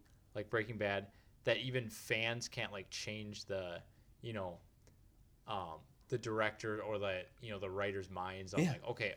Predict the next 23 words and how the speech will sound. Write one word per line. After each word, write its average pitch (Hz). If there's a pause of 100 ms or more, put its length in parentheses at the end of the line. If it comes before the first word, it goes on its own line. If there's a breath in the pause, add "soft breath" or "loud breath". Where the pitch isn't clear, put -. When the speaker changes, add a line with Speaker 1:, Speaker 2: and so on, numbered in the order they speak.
Speaker 1:
ooh, 135
no, 131
no, 127
maybe 127
we 120
shouldn't 113
kill 101
this 98
character," 98
or, 117
like, 98 (300 soft breath)
"Oh, 139
we 120
should 120
add 113
this 98
character 110
in." 101
Like, 120 (380 soft breath)
um, 101 (1400 soft breath)
it's 139
interesting 147
how, 117